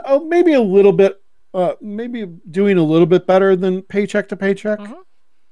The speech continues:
Speaker 1: but not enough to where, to set aside that kind of money to do something like that.
Speaker 2: You don't know
Speaker 1: And
Speaker 2: that.
Speaker 1: then
Speaker 2: You don't know folks' financial situations. Some folks honestly may be better at saving money than you and I are.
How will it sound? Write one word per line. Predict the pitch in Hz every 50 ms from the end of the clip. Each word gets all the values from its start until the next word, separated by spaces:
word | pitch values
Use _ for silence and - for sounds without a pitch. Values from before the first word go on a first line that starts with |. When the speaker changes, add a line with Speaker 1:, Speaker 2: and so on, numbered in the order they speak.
| - - - - - - - - - - - -
Speaker 1:
but | - 143 131 202 185 180 180 - - - - - - - -
not | 220 190 190 220 233 240 247 -
enough | 220 196 180 185 175 -
to | - -
where, | 170 165 175 175 180
to | - 165 170 160
set | - - 180 165
aside | 170 - - 170 156 156 139
that | 151 156 156 -
kind | - 175 170 156
of | 139
money | 139 147 147 147 143
to | - - 165
do | 123 143 143 143
something | 127 - - 139 120 107 135 113 107
like | 104 101 101 -
that. | - 113 104 104 - -
Speaker 2:
You | -
don't | - 381 370
know | 330 226
Speaker 1:
And | 202 180 185
Speaker 2:
that. | 202
Speaker 1:
then | 208 208 196 190 220 - - -
Speaker 2:
You | - 196 226
don't | 269 254
know | 254 254
folks' | - - 285 262 - - 269 -
financial | - 277 269 277 311 294 - 269
situations. | - - 147 - - 123 104 107 - - - - - - - - - - - - - - - - - - - - - - - - - - - - - - - - - - - - - - - - - - - - - - - - - - - - - - - - - - - - - - - - - - - -
Some | - - - -
folks | - - 226 - -
honestly | - - 175 185 214 233 - - 233 208
may | 202 208 208
be | 202 220
better | 190 160 185 202 220 220
at | 185 151
saving | - - - 190 196 208 233 220 202
money | 202 220 262 330 320 214
than | 151 156 151 147
you | 143 139
and | 139 131
I | 127 123 117
are. | 113 101 98 82 - - -